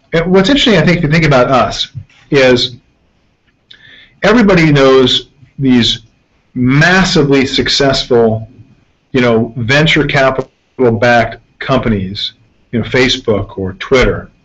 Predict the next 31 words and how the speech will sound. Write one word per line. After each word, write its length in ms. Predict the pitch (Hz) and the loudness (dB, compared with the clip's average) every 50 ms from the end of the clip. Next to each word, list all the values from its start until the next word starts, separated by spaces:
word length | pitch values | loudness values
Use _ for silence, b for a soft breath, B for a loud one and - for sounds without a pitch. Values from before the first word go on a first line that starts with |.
| _ b b b b b b b b b b b | _ b b b b b b b b b b b
uh, 160 | - 120 117 113 | -4 -2 0 0
that 120 | 120 117 | 2 2
are 60 | 117 | 2
worth 280 | 123 135 131 120 117 113 | 4 4 4 2 2 0
billions 420 | 135 143 156 160 147 139 135 120 120 | 2 2 2 4 2 2 2 2 2
and 120 | 120 120 | 2 4
billions 340 | 123 123 123 120 120 110 113 | 4 4 4 2 2 2 2
and 100 | 113 110 | 2 2
billions 260 | 117 113 113 107 104 | 2 2 2 2 0
of 60 | 104 | 0
dollars. 300 | 104 95 87 101 107 113 | -2 -2 -4 -4 -4 -2
And 100 | 131 147 | 0 0
we 60 | 165 | 2
didn't 220 | 170 160 143 131 117 | 2 2 0 0 -2
sell 280 | - 135 120 117 113 | -2 0 0 0 0
to 80 | - 113 | -2 -2
Google 300 | 110 110 107 104 104 104 | -2 0 0 0 0 0
for 80 | 107 101 | -2 -2
billions 340 | 104 110 107 101 98 95 | 0 0 0 0 -2 -2
and 80 | 101 98 | -2 -2
billions 240 | 104 101 98 92 95 | -2 -2 -2 -2 -4
of 60 | 98 | -4
dollars, 180 | 98 90 92 92 | -6 -6 -8 -10
but 160 | - 113 131 | -8 -8 -4
we 280 | 139 135 143 147 143 - | 0 0 0 0 -2 -4
had 200 | 113 117 117 107 | -4 -2 0 0
a 80 | 107 | 0
very, 420 | 104 104 104 120 123 123 123 117 110 | -2 -2 0 0 2 4 4 2 2
very, 280 | 104 110 110 107 107 | 0 0 2 2 2
very 280 | 101 104 104 104 104 - | 2 2 0 0 0 -2
excellent, 480 | 110 107 - - - 104 98 98 - | -4 -6 -6 -8 -10 -10 -12 -12 -16